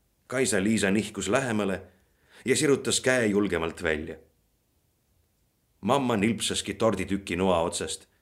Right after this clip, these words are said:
ise kummaliselt kudrutades. Siis ajas ta suu hammuli ning haukas otsast ka noorliikme küünarvarre. Kaisa-Liisa seisis kui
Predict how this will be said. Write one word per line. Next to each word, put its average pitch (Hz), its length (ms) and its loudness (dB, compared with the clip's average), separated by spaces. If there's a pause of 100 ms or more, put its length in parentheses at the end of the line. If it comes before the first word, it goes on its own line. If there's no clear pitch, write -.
(480)
ise 90 200 -4
kummaliselt 92 640 0
kudrutades. 80 680 -4 (1300)
Siis 143 200 -2
ajas 127 280 2
ta 95 120 -4
suu 135 240 0
hammuli 117 580 2 (500)
ning 139 140 -2
haukas 139 400 2
otsast 117 360 0
ka 101 120 0
noorliikme 95 640 2
küünarvarre. 80 720 -2 (3000)
Kaisa-Liisa 95 640 2
seisis 98 400 0
kui 98 140 -2